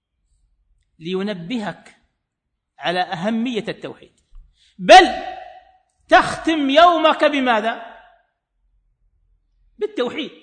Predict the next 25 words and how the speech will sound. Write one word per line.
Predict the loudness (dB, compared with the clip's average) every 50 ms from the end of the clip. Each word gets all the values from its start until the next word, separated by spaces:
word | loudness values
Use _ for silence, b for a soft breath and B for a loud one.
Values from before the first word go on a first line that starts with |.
| _ _ _ _ _ -10
الوتر | -6 -4 -4 -4 -4 -6 -8 -8 -14 -20 -20 _ _ _ _ _ _ _ _ _ _ _ _ _ _ _ _ _ _ _
"قل | -12 -10 -8
هو | -8 -8 -8
الله | -6 -8 -8 -10 -10 -12
أحد"، | -14 -14 -16 -20 -20 _ _ _ _ _ _ _
وقبلها | -6 -4 0 0 0 0 2 0 2 2 2 0 -2 -8 -14 -18 -20 -20 -20 -20 _ _ _ _ _ _ _ _
"قل | -6 -4 -2
يا | 0 -2 -2 -2
أيها | -4 -8 -8 -8 -8
الكافرون". | -8 -8 -10 -10 -10 -10 -14 -16 -16 -18 _ _ _ _ _ _ _ _ _ _ _ _ _ _ _ _ _ _ _ _ _ _
كل | _ -8 -6 -6 -6 -4 -2
ذلك | -2 -2 -2 -4 -6
تنبيه | -6 -6 -6 -4 -4 -4 -2 -2 -2 0 -2
من | -4 -6 -6
رب | -6 -8 -8 -8 -8
العالمين | -6 -4 -2 -2 -2 -4 -6 -8 -8
أن | -6 -8 -8 -4 0
تبدأ | 0 0 0 2 0 0 0
يومك | 2 0 0 0 0 -2 -4 -4 -2 -2 -4 -4 -4 -4 -6
في | -10
التوحيد | -12 -2 0 0 0 0 -2 -6 -8 -8 -12 -20 -20 _ _ _ _ _ _ _ _ _
وتختم | -12 -12 -6 -6 -6 -6 -6 -6 -6 -4 -2
يومك | -2 -2 -2 -2 -2 -4 -4 -4 -8
في | -10 -10
التوحيد. | -14 -14 -14 -14 -14 -18 -20 -20